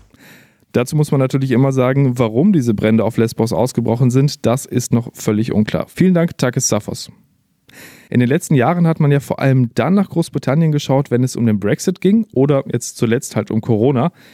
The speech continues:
Dann gibt es ja aber auch immer noch diese eine ganz spezielle Familie, die immer wieder viele schräge Geschichten liefert,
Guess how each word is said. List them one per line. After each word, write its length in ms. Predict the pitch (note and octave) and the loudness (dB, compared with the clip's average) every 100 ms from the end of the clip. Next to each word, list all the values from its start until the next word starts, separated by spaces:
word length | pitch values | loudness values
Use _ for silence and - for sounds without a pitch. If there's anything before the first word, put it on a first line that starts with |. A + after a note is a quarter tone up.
| _ _ _ | _ _ _
Dann 340 | G#2+ D#3+ G#3+ - | 0 0 0 -2
gibt 240 | D#3+ E3+ | -2 0
es 120 | E3 | -2
ja 120 | D3 | -2
aber 140 | C#3 C#3 | -2 -2
auch 60 | |
immer 220 | C#3 D#3+ E3+ | -2 0 0
noch 140 | D#3+ | 0
diese 260 | C3 C3 - | 0 -2 -2
eine 280 | C3 D3 | 0 2
ganz 380 | C#3+ - A2+ G3+ | 0 -4 -2 -2
spezielle 460 | - D3+ - C#3 C3+ | -2 -6 -2 0 0
Familie, 480 | A#2+ A2+ B2+ C#3+ C3+ | 0 2 2 2 2
die 140 | C3 | 0
immer 340 | - D3 D3 | 0 0 0
wieder 180 | C3+ B2 | 0 -2
viele 320 | A#2+ - G3 | -2 -2 0
schräge 320 | F3 - D3 C3 | 0 0 0 2
Geschichten 460 | B2+ - A2+ G#2 | 0 0 -2 -2
liefert, 380 | F#2+ G#2+ B2+ C3+ | -2 0 -2 -4